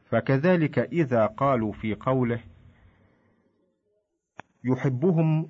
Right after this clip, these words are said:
ويحبونه، رضي الله عنهم ورضوا عنه"، وقوله:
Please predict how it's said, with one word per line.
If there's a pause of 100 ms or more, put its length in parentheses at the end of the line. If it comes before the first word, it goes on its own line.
ويحبونه، (1400)
رضي
الله
عنهم
ورضوا
عنه"، (1120)
وقوله: